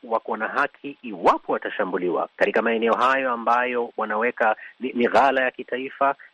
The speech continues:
ni ghala ya kuweka ma-, silaha. Wao wanaweza kusema, "Sasa sisi pia tunaweza kutumia silaha za ki-, ah, za kisasa, ikiwemo pamoja na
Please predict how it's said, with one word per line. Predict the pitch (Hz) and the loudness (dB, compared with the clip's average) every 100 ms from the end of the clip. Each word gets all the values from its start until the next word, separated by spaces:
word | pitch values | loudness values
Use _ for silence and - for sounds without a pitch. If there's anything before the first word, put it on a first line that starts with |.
| - | -10
ni | 95 | -2
ghala | 101 131 131 | 2 4 4
ya | 123 | 0
kuweka | - 127 131 139 123 113 | 0 -2 0 2 0 -2
ma-, | 113 110 110 107 - | -4 0 0 0 -2
silaha. | - 107 147 110 101 - _ | -2 2 4 2 -6 -10 _
Wao | 120 202 233 | 0 0 2
wanaweza | 180 147 139 143 127 | 0 0 -2 -4 -6
kusema, | - 139 123 104 - - | -6 -4 -4 -4 -10 -2
"Sasa | 139 - 139 - | 0 0 -6 -6
sisi | 143 117 | -6 -6
pia | - 113 90 - | -2 2 2 2
tunaweza | 127 107 110 131 143 147 | 2 4 4 2 2 -2
kutumia | 123 - 113 127 127 120 - _ _ - | -4 -8 -4 0 2 0 -2 _ _ -10
silaha | 104 131 196 196 | -2 0 0 -2
za | 139 | -6
ki-, | - 120 117 | -8 -10 -2
ah, | 110 101 95 98 | 0 0 0 -2
za | 95 101 | 0 -2
kisasa, | 110 - 151 127 _ _ _ _ _ | -4 -2 -2 -2 _ _ _ _ _
ikiwemo | - 160 - 131 180 233 226 | -8 -8 -8 -2 0 0 0
pamoja | - 113 131 131 | 0 2 2 2
na | 123 | 0